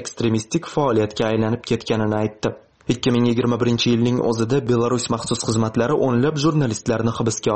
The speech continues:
oldi. Mamlakatda eng ommabop bo'lgan Tutbay internet nashrini yopib qo'ydi va mustaqil Belsat telekanalini ekstremistik deb e'lon qildi. O'n sakkizinchi fevral kuni Minsk sudi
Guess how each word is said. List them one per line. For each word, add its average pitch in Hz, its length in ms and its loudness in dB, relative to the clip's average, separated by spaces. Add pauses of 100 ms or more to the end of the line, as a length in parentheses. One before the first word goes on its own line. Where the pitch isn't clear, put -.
oldi. 110 200 0 (320)
Mamlakatda 143 540 0 (120)
eng 139 100 2 (100)
ommabop 113 480 0
bo'lgan 123 380 2 (160)
Tutbay 113 560 0 (180)
internet 113 480 0
nashrini 113 400 0
yopib 110 300 -4
qo'ydi 113 240 2 (220)
va 123 140 2
mustaqil 117 500 -2
Belsat 123 440 0
telekanalini 131 640 2
ekstremistik 139 680 -2 (100)
deb 107 200 0
e'lon 110 280 0
qildi. 107 180 2 (480)
O'n 120 140 2
sakkizinchi 113 500 0
fevral 123 300 0
kuni 135 180 0 (100)
Minsk 117 280 0
sudi 120 300 0